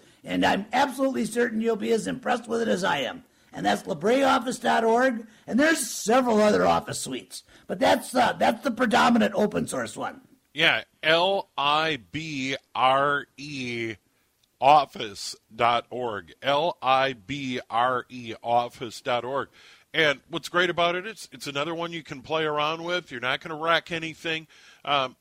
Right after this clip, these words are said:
Speaker 2: but as always, make sure you have backups of your data. We opened the show with that, and, and I think we should open and close every show with that because it is the most important thing. If
Speaker 1: Good
Speaker 2: you don't
Speaker 1: idea.
Speaker 2: have backups of your photos and videos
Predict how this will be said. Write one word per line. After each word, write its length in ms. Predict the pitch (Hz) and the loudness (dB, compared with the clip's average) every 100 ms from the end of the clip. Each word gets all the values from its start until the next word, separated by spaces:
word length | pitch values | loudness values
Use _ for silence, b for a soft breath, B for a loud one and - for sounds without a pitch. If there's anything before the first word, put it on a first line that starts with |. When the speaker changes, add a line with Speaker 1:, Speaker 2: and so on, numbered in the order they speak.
| _ | _
Speaker 2:
but 360 | 143 131 170 | -18 2 4
as 300 | 196 202 202 | 6 4 4
always, 400 | 190 170 170 170 | 2 2 0 -6
make 160 | 160 160 | -8 -8
sure 180 | - 170 | -6 -6
you 140 | 160 | -4
have 180 | 156 143 | -8 -2
backups 560 | 156 156 156 156 139 - | 2 2 2 -4 -10 -12
of 40 | 147 | -10
your 100 | 135 | -6
data. 260 | 151 139 | -4 -4
We 160 | 101 107 - | -8 -14 -4
opened 340 | 160 170 190 185 | -2 -2 -4 -8
the 60 | |
show 260 | - - 170 | -10 -6 -4
with 200 | 160 - | -6 -2
that, 280 | 151 147 143 b b b _ | 0 0 -4 b b b _
and, 400 | 139 143 139 131 - - | -4 -2 -2 -4 -8 -4
and 160 | 139 139 | -2 -2
I 80 | |
think 180 | 135 170 | -4 -8
we 120 | 151 | -10
should 180 | - 135 - | -10 -10 -4
open 280 | 156 156 170 | -4 -4 -10
and 120 | 143 | -10
close 400 | - 156 135 - | -10 -8 -8 -10
every 300 | 147 143 156 | -10 -8 -10
show 260 | 143 - 151 | -10 -8 -6
with 200 | 135 - | -8 -4
that 260 | 123 120 | -4 -4
because 380 | - - 139 - b b b | -6 -8 -8 -8 b b b
it 120 | - 147 | -6 -4
is 200 | 139 151 | -4 -8
the 60 | |
most 300 | 131 135 - | -10 -12 -12
important 500 | 135 123 147 - 139 | -14 -12 -12 -12 -10
thing. 200 | 156 127 - b b | -8 -8 -12 b b
If 140 | 143 139 | -10 -4
Speaker 1:
Good 120 | 185 | -2
Speaker 2:
you 80 | 175 | 0
don't 160 | 202 | -2
Speaker 1:
idea. 140 | 202 202 | -4 -6
Speaker 2:
have 100 | - | 2
backups 640 | 190 180 180 151 - - - | 4 4 0 -8 -10 -16 -10
of 80 | |
your 180 | 160 147 | -8 -8
photos 640 | 147 - 185 180 151 139 - | -10 -8 -6 -4 -6 -8 -10
and 180 | 143 127 | -12 -10
videos 640 | 117 160 175 170 170 156 | -6 -6 -4 -6 -6 -8